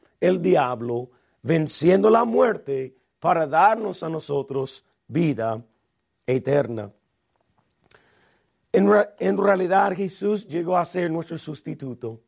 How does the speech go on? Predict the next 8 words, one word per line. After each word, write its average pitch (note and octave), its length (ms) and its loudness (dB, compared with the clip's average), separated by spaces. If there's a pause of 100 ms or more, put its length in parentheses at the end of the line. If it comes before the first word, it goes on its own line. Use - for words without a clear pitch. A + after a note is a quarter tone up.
(120)
en B2 140 -6
la B2+ 120 -6
cruz. A#2 460 -12 (760)
Usted A3 520 4
y D3+ 220 -10
yo D3 400 -4 (400)
somos C#3 380 -6
pecadores. A#2+ 880 -6